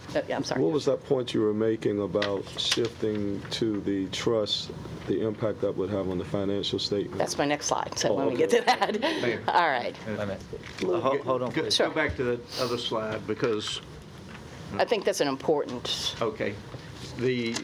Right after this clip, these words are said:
Speaker 4: the savings there, you, and I think you touched on it, was that we, we got the retirees to move out of our healthcare system,
Speaker 1: Right.
Speaker 4: uh, to,
Speaker 1: Right.
Speaker 4: to a private system.
Speaker 1: Right.
Speaker 4: And, and to do that,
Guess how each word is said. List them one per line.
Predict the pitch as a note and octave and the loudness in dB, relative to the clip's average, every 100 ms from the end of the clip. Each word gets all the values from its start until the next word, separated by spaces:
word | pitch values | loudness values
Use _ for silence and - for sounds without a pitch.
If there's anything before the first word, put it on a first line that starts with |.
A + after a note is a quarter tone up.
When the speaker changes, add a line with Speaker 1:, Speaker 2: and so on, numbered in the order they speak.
| - | -4
Speaker 4:
the | A2 A2 | -2 0
savings | - D3+ E3+ B2+ G#2+ G2+ | 2 4 4 0 -4 0
there, | A#2 A2+ | 0 2
you, | A2+ A2+ G#2 A2 | 0 -4 -4 -4
and | G#2+ A2 | -2 0
I | G#2+ | -2
think | B2+ A#2+ | -2 -4
you | G#2 | -4
touched | - C3+ C3 - | 0 0 0 -2
on | G#2+ G#2+ | -2 0
it, | G#2+ - | -4 -4
was | G#2+ G#2+ G#2 G#2+ - | -4 -2 -2 -4 -4
that | A2 | -2
we, | G#2+ G#2+ - - | 0 -2 -4 -6
we | G#2+ | -4
got | G2+ A2 A2 | 0 0 0
the | A2+ | 0
retirees | G#2 G2+ B2 A2+ G#2+ A#2 A2+ G#2 - | -2 0 0 2 2 2 0 -2 -4
to | G2 | -2
move | G#2 G#2+ G2+ | 0 0 2
out | G#2+ G#2 | 2 0
of | F#2+ | 0
our | A2 A2 G2+ G2 | 2 2 0 -2
healthcare | A2+ - A2+ G2+ | -4 -2 -4 -4
system, | - A#2+ - - - - - - - | -2 -2 -4 -6 -8 -10 -10 -10 -6
Speaker 1:
Right. | - - A2+ | -6 -6 -4
Speaker 4:
uh, | G#2+ G2+ G2+ G2 - | -4 -4 -6 -8 -4
to, | G#2+ G#2+ | -2 -2
Speaker 1:
Right. | - | -2
Speaker 4:
to | A2 | -2
a | |
private | G#2+ C3 A#2 - - | 0 0 0 -2 -6
system. | - - - - - - | -6 -6 -10 -12 -12 -6
Speaker 1:
Right. | - - - - | -6 -6 -12 -8
Speaker 4:
And, | A2+ A2 G#2+ | -4 -2 -2
and | A2 G#2 - | -2 -2 -2
to | G#2 | -2
do | A2+ C3 | 2 2
that, | A2+ G#2+ G#2 | 2 2 0